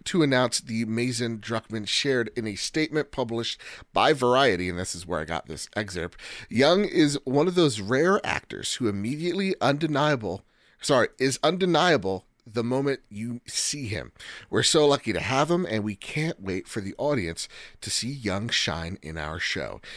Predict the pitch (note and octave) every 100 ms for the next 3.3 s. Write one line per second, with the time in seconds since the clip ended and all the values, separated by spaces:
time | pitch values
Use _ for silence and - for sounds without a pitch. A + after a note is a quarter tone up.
0 | - - E3+ E3+ E3 C#3 F#3+ F3+ - -
1 | _ _ _ _ _ A2 D#3+ - E3+ B2+
2 | D3 D#3 B2 C#3 D#3 C3+ D3 C3 D3+ G#2
3 | F2 -